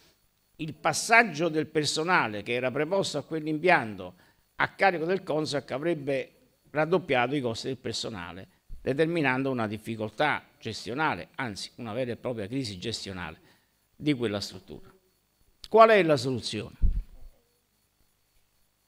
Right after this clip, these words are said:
La soluzione è quella di andare avanti verso sicuramente il trasferimento degli impianti,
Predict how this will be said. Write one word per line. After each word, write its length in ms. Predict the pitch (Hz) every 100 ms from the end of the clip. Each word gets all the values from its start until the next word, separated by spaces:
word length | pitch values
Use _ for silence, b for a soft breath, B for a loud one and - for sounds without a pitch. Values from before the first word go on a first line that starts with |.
| _
La 120 | -
soluzione 560 | 151 202 220 226 285 220
è 80 | -
quella 260 | 240 254 202
di 140 | 175
andare 360 | 165 156 143 139
avanti 480 | 151 196 190 147
verso 580 | 135 139 127 - - 117
sicuramente 800 | - 117 123 127 127 135 127 117
il 120 | 113 107
trasferimento 680 | 110 117 117 131 156 156
degli 220 | 131 113 110
impianti, 800 | 107 117 104 113 113 160 175